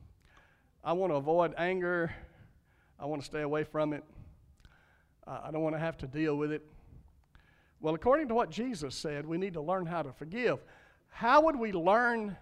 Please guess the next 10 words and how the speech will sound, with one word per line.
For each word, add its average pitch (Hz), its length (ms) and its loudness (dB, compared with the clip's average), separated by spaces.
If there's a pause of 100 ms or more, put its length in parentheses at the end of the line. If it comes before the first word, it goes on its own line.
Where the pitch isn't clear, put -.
(380)
the 156 120 -8
spiritual 214 760 -4
tool? 151 680 0 (360)
How 247 180 2
would 277 140 0
we 214 140 -4
develop 165 540 0
the 156 80 -10
spiritual 170 540 -6
tool 147 500 -2